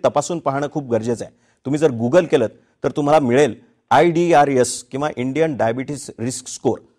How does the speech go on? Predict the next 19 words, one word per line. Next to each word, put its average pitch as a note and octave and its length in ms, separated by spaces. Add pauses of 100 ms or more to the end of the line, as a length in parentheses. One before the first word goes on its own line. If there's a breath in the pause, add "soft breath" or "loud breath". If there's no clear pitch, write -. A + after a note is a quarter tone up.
(280)
हा F#3+ 180
जर G#3+ 180
रिस्क D3+ 280
स्कोअर D#3 300 (100)
एखाद्या E3 360
व्यक्तीचा A#2 560 (280)
हा F3+ 100
साठपेक्षा F3 600
जास्त C#3 280
असेल, A2+ 240 (300)
तर C#3+ 60
त्यांनी D3+ 280
आपल्या D3 260
रक्तातलं D3 380
साखरेचं C3 400
प्रमाण B2 320
हे C3+ 80
तपासून B2 440
पाहावं. G#2+ 320